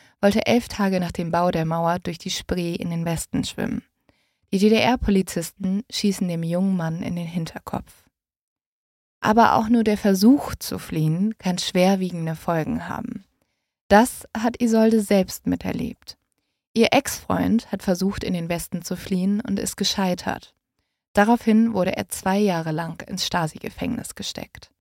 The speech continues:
Trotz der ganzen abschreckenden Beispiele lässt Hans und Isolde der Gedanke an ihre Flucht aus der D D R aber einfach nicht mehr los.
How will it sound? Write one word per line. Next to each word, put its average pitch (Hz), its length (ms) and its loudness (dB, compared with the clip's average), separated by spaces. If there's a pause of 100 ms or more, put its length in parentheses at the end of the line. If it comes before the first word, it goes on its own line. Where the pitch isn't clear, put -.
(180)
Trotz - 340 2
der 196 140 0
ganzen 226 600 2
abschreckenden 185 600 -2
Beispiele 175 480 -4
lässt 190 360 -4
Hans 233 280 2
und 214 100 -6
Isolde 185 380 0
der 175 120 -2
Gedanke 180 500 0
an 190 120 0
ihre 180 220 -2
Flucht - 420 -6
aus 180 120 -4
der 175 120 -4
D 180 80 -2
D 180 220 -4
R 170 360 -4
aber - 220 -6
einfach 170 320 -6
nicht - 180 -16
mehr 170 120 -2
los. - 400 -10